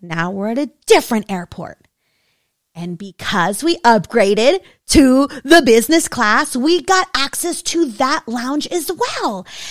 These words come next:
And I'm thinking to myself, "Okay, so far, worth it." Like, completely worth it. Now, I don't know if any of you have been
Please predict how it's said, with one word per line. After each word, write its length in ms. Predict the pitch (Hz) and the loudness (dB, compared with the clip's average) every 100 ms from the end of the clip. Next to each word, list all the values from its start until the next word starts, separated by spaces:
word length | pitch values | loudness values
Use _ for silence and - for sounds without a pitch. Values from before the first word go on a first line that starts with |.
| - - | -12 -8
And 100 | 480 | -4
I'm 200 | 554 466 | -4 -4
thinking 180 | 415 381 | -2 -2
to 60 | |
myself, 580 | 349 294 294 269 240 - _ _ _ _ _ 254 | -2 -4 -6 -8 -8 -14 _ _ _ _ _ -20
"Okay, 920 | 381 - 381 523 587 415 220 170 165 _ _ _ _ _ | -20 -12 -10 -8 -4 -2 -2 -4 -10 _ _ _ _ _
so 440 | - - 247 339 | -6 2 6 6
far, 760 | 427 - 480 571 370 214 214 208 _ _ _ | 4 0 0 2 0 0 -2 -8 _ _ _
worth 500 | 190 190 370 494 - | -16 -4 -4 -4 -4
it." 220 | 175 - _ _ _ 226 | -8 -8 _ _ _ -4
Like, 380 | 240 185 _ | -2 -2 _
completely 760 | - 220 - 302 508 440 254 220 | -6 -6 -2 2 2 2 -2 -4
worth 420 | 175 262 370 - | 0 2 2 -2
it. 200 | 151 - - - - | -14 -18 -20 -20 -10
Now, 320 | 240 247 240 - | -2 0 0 0
I 120 | 277 | 0
don't 120 | 403 | 0
know 100 | 403 | -2
if 120 | - | -2
any 180 | 285 320 | -2 -2
of 80 | 262 | -2
you 160 | 277 | -2
have 300 | 247 247 190 | -2 -4 -4
been 400 | 226 226 226 233 | -2 -2 -2 -6